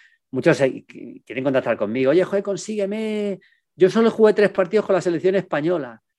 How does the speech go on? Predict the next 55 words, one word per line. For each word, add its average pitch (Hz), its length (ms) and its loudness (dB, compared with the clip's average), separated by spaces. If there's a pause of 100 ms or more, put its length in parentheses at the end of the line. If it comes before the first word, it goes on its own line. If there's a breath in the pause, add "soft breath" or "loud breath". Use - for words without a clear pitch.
(220)
eh, 135 380 0
contra 135 300 0
la 131 80 0
República 202 420 2
Checa 208 220 0
en 196 60 4
el 190 120 4
noventa 180 400 2
y 185 80 0
uno 254 340 -2
y 220 180 -4
no 180 100 0
sé 170 120 -8
qué. 170 320 -6 (220)
¿Los 139 180 0
tienes?". 226 360 2
Y - 20 2
yo, 120 80 2
"Tengo 131 180 0
todos, 139 240 4
los 95 140 -8
tengo 123 140 -2
todos", 139 280 0
claro. 139 280 -8 (340)
Pues 107 140 -12
se 113 60 -12
los 101 100 -8
mando 123 260 0
por 117 140 0
WeTransfer, 147 500 4
hoy 143 140 4
en 139 80 0
día 135 80 0
es 123 40 -4
muy 107 120 -6
fácil. 123 240 -4
En 101 100 -10
We-, 120 140 -6
te 123 160 -6
metes 131 180 -6
en 143 80 -2
WeTransfer, 165 460 0
le 127 80 0
das 127 180 -4
a 135 40 -2
un 135 100 -4
link 180 180 -4
y 156 60 -2
lo 120 80 -2
mandas. 139 300 -8 (120)
Tardas 127 300 -2
un 127 80 -4
minuto 120 260 -4
en 107 60 -4
hacerlo. 131 360 -10